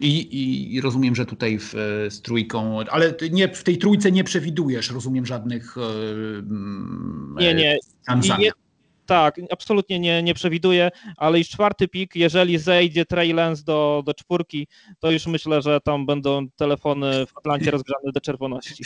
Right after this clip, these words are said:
Speaker 1: O czwarty pik właśnie zapytam, e, Piotra, bo do tej trójki, e, którą chcę, żebyś wymienił, e, no, jeśli masz jakiś inny pomysł na jedynkę, to też bardzo chętnie usłyszę, e, ale właśnie żebyś tutaj, e, z kolei ty zszedł do, do, do czwórki, jakbyś miał w tym momencie się,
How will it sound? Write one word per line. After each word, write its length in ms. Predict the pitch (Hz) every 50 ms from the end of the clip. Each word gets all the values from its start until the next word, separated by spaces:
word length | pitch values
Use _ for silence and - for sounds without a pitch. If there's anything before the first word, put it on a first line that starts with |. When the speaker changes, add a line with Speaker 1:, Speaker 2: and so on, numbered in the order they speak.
| - - -
Speaker 1:
O 120 | 170 160
czwarty 360 | - - 185 175 170 - 180
pik 160 | - 196 135
właśnie 220 | 151 170 127 165 147
zapytam, 400 | 160 135 - 143 - 147 143 143
e, 120 | 139 139
Piotra, 300 | 131 - 165 170 165 156
bo 380 | 135 147 143 143 143 120 101 143
do 100 | 127 147
tej 200 | - 156 139 131
trójki, 540 | - 208 190 147 117 - - 117 113 117 117
e, 340 | 120 117 117 120 120 120
którą 260 | 117 - 131 135 127 127
chcę, 120 | - 135
żebyś 220 | 120 127 131 120
wymienił, 540 | 113 135 143 151 147 139 131 127 123 120 110
e, 40 | 107 110 110 110 110 110 110 - - - - 120 -
no, 120 | 135 131 127 -
jeśli 300 | 135 139 131 - - 127
masz 280 | 123 135 131 - - -
jakiś 280 | 127 - - 120 - -
inny 220 | 139 131 131 127
pomysł 320 | 127 139 127 120 127 123
na 80 | 131 127
jedynkę, 340 | 123 120 110 127 123 - 131
to 100 | - 113
też 220 | - - 123 110
bardzo 240 | 110 120 117 113 120
chętnie 340 | - 131 120 - 131 131 123
usłyszę, 500 | 117 117 - 190 185 - - 143 175 - - - - - - -
e, 180 | 143 139 - -
ale 160 | 156 151 151
właśnie 240 | 143 156 - 170 143
żebyś 300 | 143 139 147 135 - -
tutaj, 380 | - - 160 143 139 139 135 - 135 131 127 127
e, 60 | 123
z 80 | - -
kolei 260 | - 139 131 127 123
ty 120 | 127 139 127
zszedł 340 | - - - 131 117 120
do, 260 | 113 127 120 107 - 85 110
do, 300 | 117 113 117 120 92 - 110
do 140 | 127 127
czwórki, 380 | - - - 139 120 - - 120
jakbyś 220 | 104 104 117 98
miał 140 | 117 123 110
w 80 | - -
tym 100 | - 113
momencie 500 | 110 107 110 110 110 - 107 107 107 - _ -
się, 200 | - - 107